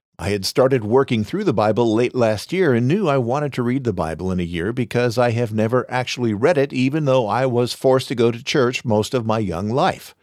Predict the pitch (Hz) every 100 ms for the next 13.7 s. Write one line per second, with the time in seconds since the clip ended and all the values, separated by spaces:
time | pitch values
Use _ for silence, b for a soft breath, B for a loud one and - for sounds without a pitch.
0 | _ _ _ _ - 131 214 185 165 135
1 | 123 165 147 127 185 - 139 120 110 107
2 | 107 131 123 104 104 101 117 123 120 110
3 | 107 113 127 98 98 98 - 101 - 98
4 | 87 78 78 82 90 120 104 107 104 113
5 | - 107 117 113 127 120 113 104 120 123
6 | 110 120 - 120 - 120 117 131 104 143
7 | 139 143 208 - - - _ _ _ _
8 | _ - 202 233 107 65 92 117 139 143
9 | 151 165 113 101 92 104 135 - - _
10 | _ - 135 196 156 175 202 143 139 117
11 | - 95 135 131 110 - - 95 90 -
12 | 92 110 107 143 131 147 214 147 107 101
13 | 110 92 92 87 73 65